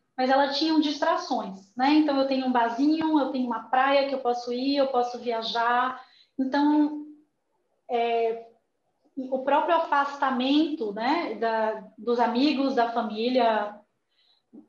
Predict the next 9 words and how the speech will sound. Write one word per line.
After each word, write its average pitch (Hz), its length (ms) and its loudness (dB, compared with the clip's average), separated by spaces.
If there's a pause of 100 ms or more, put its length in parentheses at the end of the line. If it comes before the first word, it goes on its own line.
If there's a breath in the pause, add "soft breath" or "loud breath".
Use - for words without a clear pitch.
(120)
torna 277 400 4
as 254 120 0
pessoas, 254 520 2
tem 277 160 0
tornado 262 360 -2
as - 120 -10
pessoas 262 520 -4 (340 loud breath)
mais, 277 600 0 (220)
é, 233 380 -4